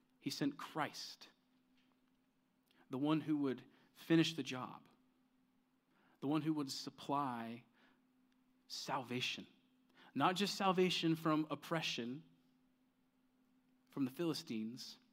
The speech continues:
but the one who would provide salvation from sin and death and hell.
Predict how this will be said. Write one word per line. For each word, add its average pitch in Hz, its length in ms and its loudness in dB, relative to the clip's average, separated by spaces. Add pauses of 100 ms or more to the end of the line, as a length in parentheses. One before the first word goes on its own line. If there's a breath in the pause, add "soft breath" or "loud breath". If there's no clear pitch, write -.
(800 soft breath)
but 135 100 -6
the 135 60 -2
one 143 140 2
who 147 100 2
would 143 100 -2
provide 127 280 -2
salvation 127 440 -4
from 110 200 -10
sin 117 460 -6 (260)
and 104 160 -12
death 120 240 -4 (140)
and 104 100 -14 (100)
hell. 117 180 -8